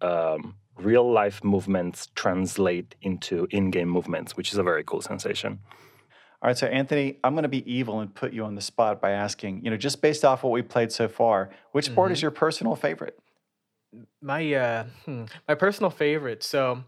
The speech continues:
Speaker 3: you know, I would, I would say that, uh, probably Chambara so far has been my favorite, and only because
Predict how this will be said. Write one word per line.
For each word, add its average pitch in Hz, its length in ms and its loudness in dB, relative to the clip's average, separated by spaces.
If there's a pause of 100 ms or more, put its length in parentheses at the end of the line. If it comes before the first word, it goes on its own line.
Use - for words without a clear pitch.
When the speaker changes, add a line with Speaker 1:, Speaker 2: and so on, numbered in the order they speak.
(260)
Speaker 3:
you 135 100 -4
know, 135 240 0
I 139 120 2
would, 170 180 2 (260)
I 135 140 0
would 156 160 0
say 139 260 0
that, 120 320 -2
uh, 107 340 -4 (320)
probably 311 360 4
Chambara 151 500 4
so 143 220 0
far 120 540 0 (100)
has 127 160 -6
been 123 420 2
my 123 200 -4
favorite, 117 520 -2
and 120 160 -6
only 220 320 0
because 127 640 0